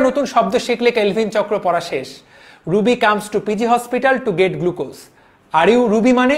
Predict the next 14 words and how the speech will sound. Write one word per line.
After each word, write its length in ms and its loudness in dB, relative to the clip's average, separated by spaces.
are 120 4
you 80 4
বি 120 0
পি? 100 0
রাইবুলোজ 720 6
ওয়ান 160 0
ফাইভ 180 2
বিস 120 -4
ফসফেট, 440 -6
কার্বন 360 4
ডাইঅক্সাইড, 580 2
থ্রি 160 0
phosphoglyceric 840 0
acid 280 -10